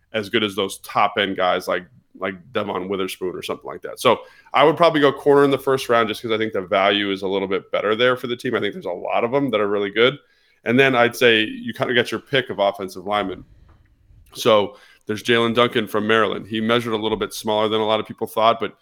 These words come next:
he's, like, Trent Williams athletic. So that's always exciting. But despite this Trent Williams athleticism, he's super inconsistent, like, on film. So this is a big week for him, for coaches. You mentioned, like, getting to know him.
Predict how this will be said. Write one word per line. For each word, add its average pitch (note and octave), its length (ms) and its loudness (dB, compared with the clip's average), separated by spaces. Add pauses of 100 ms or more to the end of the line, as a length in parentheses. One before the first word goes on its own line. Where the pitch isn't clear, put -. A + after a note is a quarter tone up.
(320)
he's, C3 200 -2
like, A#2+ 180 4 (220)
Trent A2+ 320 0
Williams G#2 400 0
athletic. G2+ 520 -6
So G2+ 140 -6
that's A2+ 260 2
always G#2 300 0
exciting. G2 500 -4
But F#2+ 120 -6 (320)
despite A2 360 0
this G#2 120 -8
Trent A2 260 -2
Williams G2+ 320 -4
athleticism, G2 680 -4 (380)
he's A2 540 -2 (120)
super - 580 -4
inconsistent, G#2+ 640 -2
like, G2 340 -8
on G#2+ 320 -2
film. G2+ 300 0
So G2+ 320 -2 (260)
this A#2 120 -2
is A2 80 -6
a A2+ 60 0
big G#2 240 0
week A2 180 -2
for G#2+ 100 -4
him, G#2+ 240 -2
for G2 200 -6
coaches. A2+ 440 -2
You G#2+ 140 -2
mentioned, G#2+ 320 0
like, F#2+ 180 -6
getting A2+ 300 2
to - 160 -8
know G2+ 340 2
him. C#3 380 0